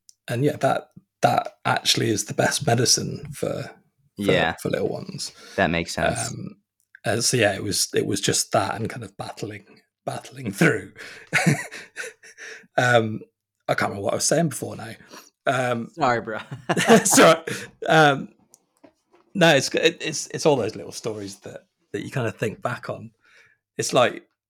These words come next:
Speaker 1: have you ever heard the saying, "Don't cry over spilt milk"?
Speaker 2: Yeah, of course. Yeah, yeah.
Speaker 1: So one of my, one of my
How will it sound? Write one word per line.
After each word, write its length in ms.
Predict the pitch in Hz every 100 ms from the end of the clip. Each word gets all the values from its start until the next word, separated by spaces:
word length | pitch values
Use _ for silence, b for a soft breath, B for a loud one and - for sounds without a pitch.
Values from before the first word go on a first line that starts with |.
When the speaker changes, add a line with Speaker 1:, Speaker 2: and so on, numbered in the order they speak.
| _ _ _ -
Speaker 1:
have 100 | 139
you 60 | 151
ever 100 | 135
heard 180 | 135 120
the 60 |
saying, 340 | 113 135 127 117
"Don't 200 | 117 -
cry 220 | 123 110
over 120 | 110
spilt 280 | - 110 110
milk"? 440 | 123 113 - - _ _
Speaker 2:
Yeah, 180 | 113 110
of 100 | 85
course. 400 | - 110 98 -
Yeah, 160 | 98 101
yeah. 220 | 101 87 - B B B B
Speaker 1:
So 180 | - -
one 120 | 120
of 80 | 120
my, 480 | 117 107 107 101 - _ _
one 160 | - 113
of 60 |
my 400 | 110 104 101 95